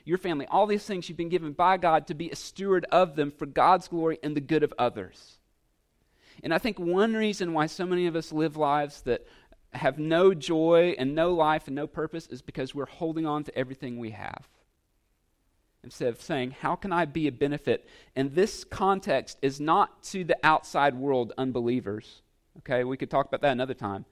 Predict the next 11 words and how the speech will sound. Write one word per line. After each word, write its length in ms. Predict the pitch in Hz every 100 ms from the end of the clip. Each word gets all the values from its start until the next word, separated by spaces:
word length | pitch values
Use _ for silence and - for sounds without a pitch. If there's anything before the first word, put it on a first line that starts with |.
| _ _
But 140 | -
to 160 | - 185
the 80 | 143
church. 800 | - 240 185 - - - - _ _ _ _ _ _ _ _ _ _ _ _ _ _ _
How 280 | - 160 214
are 80 | 208
you 240 | 185 180 -
opening 540 | 151 180 - 214 202 165
up 240 | 147 - -
your 320 | 139 147 156
life 440 | 151 135 104 87